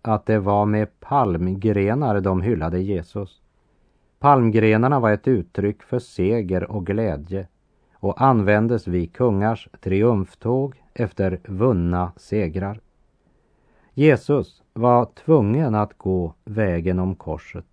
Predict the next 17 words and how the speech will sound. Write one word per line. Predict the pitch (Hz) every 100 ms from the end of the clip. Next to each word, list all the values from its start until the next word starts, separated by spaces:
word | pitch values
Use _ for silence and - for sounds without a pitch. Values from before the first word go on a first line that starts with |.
| _ _ _ _ _ _ _
för | _ 120 123
att | 127 -
kunna | 120 113 110
frälsa | - 139 101 85 - 95 98 120
dig | 110 92 85 85
och | 110 98
mig. | 95 101 110 _ _ _ _ _ _ _
Och | _ - 107
även | 139 120 113
om | 123 143
vi | 147
här | 107 120 127
möter | 127 104 95 - 117
ett | 127
glimt | 90 98 95 120 127 - -
av | 98 95
triumf | 95 120 127 139 113 95